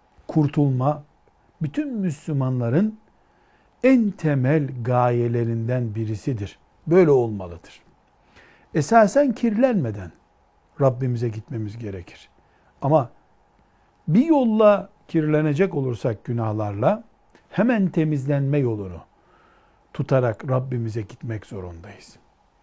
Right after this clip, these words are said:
Zira hangi günah olursa olsun asla ondan temizlenmek mümkün değildir denebilecek bir günah yoktur. Her günahın tövbesi vardır,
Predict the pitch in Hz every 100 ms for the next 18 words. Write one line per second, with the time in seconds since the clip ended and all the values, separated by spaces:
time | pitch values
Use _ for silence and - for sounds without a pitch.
0 | _ _ _ _ _ _ _ _ _ -
1 | 143 139 123 180 233 _ _ - 156 233
2 | 240 208 185 156 151 151 123 110 107 87
3 | - 104 - 170 208 214 - _ _ _
4 | _ _ _ _ _ _ - 220 - 175
5 | 143 156 180 - _ _ _ _ _ _
6 | _ - 151 170 165 156 143 151 151 151
7 | 131 147 147 143 143 143 139 135 123 139
8 | 135 135 156 143 120 123 117 110 135 143
9 | 131 143 131 151 185 - - 143 143 131
10 | 127 156 143 131 131 - - - - _
11 | _ _ _ _ _ _ _ _ - 311
12 | 175 170 156 143 135 143 123 120 - 131
13 | 110 98 104